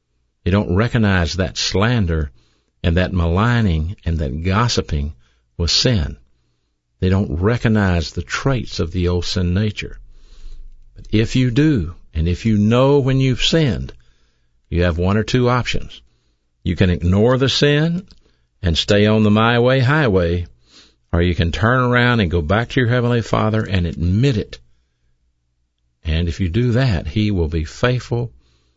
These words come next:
and just to forgive you. If you don't admit it, and you stay on the my way highway, eventually you're gonna run into a danger zone called divine discipline.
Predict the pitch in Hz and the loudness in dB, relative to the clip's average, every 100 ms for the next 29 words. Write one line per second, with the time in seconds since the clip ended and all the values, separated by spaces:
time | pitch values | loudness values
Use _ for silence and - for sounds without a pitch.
0 | _ - 87 78 82 101 90 67 - 80 | _ -2 0 0 0 2 2 -2 -6 -6
1 | 78 76 78 - 110 - _ _ _ _ | -4 -2 -2 -4 -12 -16 _ _ _ _
2 | _ _ _ _ - 85 90 82 120 156 | _ _ _ _ -8 -4 -2 2 2 4
3 | 160 110 82 76 80 - - _ _ _ | 2 2 0 0 -4 -10 -20 _ _ _
4 | _ - 85 90 - 123 123 123 117 110 | _ -2 0 0 0 2 2 2 2 4
5 | 117 147 143 143 139 127 156 135 90 58 | 2 2 2 2 2 2 2 2 0 -2
6 | - - _ _ _ _ _ _ - 85 | -6 -14 _ _ _ _ _ _ -6 0
7 | 95 120 - 127 127 110 98 90 90 101 | 2 2 0 0 2 2 2 2 2 2
8 | 120 123 131 113 113 104 110 101 - 87 | 2 2 0 0 0 0 0 0 0 -2
9 | 80 110 131 123 87 82 87 82 87 90 | 0 0 0 0 0 0 0 0 0 -2
10 | - 85 82 82 107 117 123 123 113 117 | -2 -2 -2 -2 0 0 0 0 0 -2
11 | - - - | -2 -6 -6